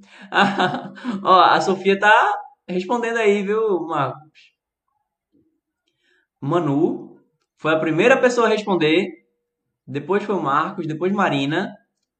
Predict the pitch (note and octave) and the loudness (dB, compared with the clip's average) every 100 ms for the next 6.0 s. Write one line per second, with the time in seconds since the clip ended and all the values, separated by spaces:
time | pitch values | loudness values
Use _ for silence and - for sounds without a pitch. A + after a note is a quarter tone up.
0 | _ _ _ _ - B2+ D#3 D#3 D3+ C#3 | _ _ _ _ -10 -6 -6 -6 -4 -6
1 | - - C#3+ - D3 D#3 D#3+ C#3+ B2 B2+ | -8 -8 -8 -4 -4 -4 -6 -2 -2 -4
2 | G#2+ - _ _ _ _ _ - A#2+ C#3+ | -6 -12 _ _ _ _ _ -16 -6 -4
3 | D3 D3 F#3+ G#3+ - - _ _ _ _ | -4 -6 -6 -8 -10 -20 _ _ _ _
4 | _ _ _ _ _ _ _ A#2 C3 D3 | _ _ _ _ _ _ _ -6 -6 -8
5 | D3 C#3+ D3 D3+ D#3+ - C3 A#2 C#3 - | -8 -8 -6 -6 -6 -6 -4 -2 -2 -6